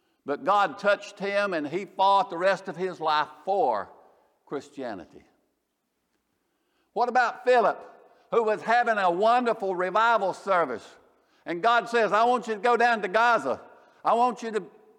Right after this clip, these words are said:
make yourself present when a chariot comes by." There's a little Ethiopian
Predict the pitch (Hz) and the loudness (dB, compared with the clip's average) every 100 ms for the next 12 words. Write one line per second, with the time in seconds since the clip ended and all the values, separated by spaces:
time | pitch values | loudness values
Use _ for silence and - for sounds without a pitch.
0 | _ - 247 240 240 247 - 233 247 226 | _ -2 -2 -2 0 -2 -2 -2 2 0
1 | - - - - _ _ _ _ _ _ | -2 -20 -20 -20 _ _ _ _ _ _
2 | _ _ _ _ _ _ 247 269 220 180 | _ _ _ _ _ _ 2 4 4 2
3 | 190 - - _ _ _ - 285 156 - | -2 -6 -20 _ _ _ -8 -4 -2 -4
4 | - 269 214 131 110 - - 113 87 90 | -8 -4 -2 0 -4 -8 -4 -4 -4 -10
5 | 92 - - _ _ _ _ _ _ _ | -12 -12 -20 _ _ _ _ _ _ _
6 | _ _ _ _ _ _ _ _ _ _ | _ _ _ _ _ _ _ _ _ _
7 | 139 151 180 247 254 254 269 240 254 220 | -10 -4 -2 0 2 0 -2 0 2 2
8 | - 165 143 139 | 2 0 0 -4